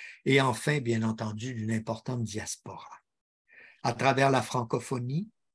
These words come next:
elle exerce une influence considérable sur les trois cents millions de francophones, qui seront huit cents millions en vingt vingt, en vingt-cinq ans.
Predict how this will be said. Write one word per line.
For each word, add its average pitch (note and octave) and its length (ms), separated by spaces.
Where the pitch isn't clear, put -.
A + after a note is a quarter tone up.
elle C3 160
exerce C3 420
une B2+ 120
influence B2 460
considérable C3 800
sur A#2+ 180
les A2+ 160
trois C3 220
cents B2+ 200
millions A#2+ 320
de A2 80
francophones, B2 880
qui - 160
seront C3+ 480
huit B2 320
cents D3+ 320
millions A2 580
en B2+ 200
vingt A2+ 340
vingt, - 520
en B2 160
vingt-cinq A2+ 640
ans. - 160